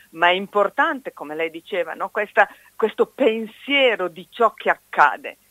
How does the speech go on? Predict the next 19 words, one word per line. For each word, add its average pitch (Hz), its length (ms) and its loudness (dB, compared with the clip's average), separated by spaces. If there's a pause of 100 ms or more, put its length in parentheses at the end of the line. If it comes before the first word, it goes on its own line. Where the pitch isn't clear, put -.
(220)
il 196 200 -16
pensiero 220 840 -2
di, 196 280 -12
eh, 180 160 -12
questi 226 400 -6
mondi 226 480 -4
che - 240 -12
si 208 100 -6
aprono, 180 560 0
perché 254 400 -8
siamo 233 220 0
in 220 140 -8
grado 262 400 4
di 208 240 -14
starci 226 420 0
dentro 254 320 -4
in 233 80 -8
modo 175 280 -8
consapevole, 156 800 -10